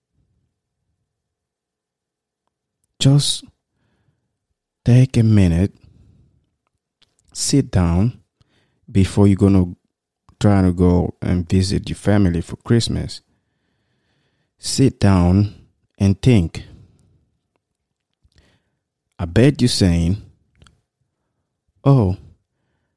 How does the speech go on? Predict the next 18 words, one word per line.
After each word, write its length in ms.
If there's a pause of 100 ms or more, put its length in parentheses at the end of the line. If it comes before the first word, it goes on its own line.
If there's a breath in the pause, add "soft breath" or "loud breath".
(500)
uh, 380
I, 140 (640)
it's 120
n-, 460
we're 120
not 120
gonna 160
be 220
that 180
much. 400
It's, 220 (160)
uh, 280 (440)
just 200
gonna 140
be 220
me, 580 (560)
my 360 (120)
aunt, 560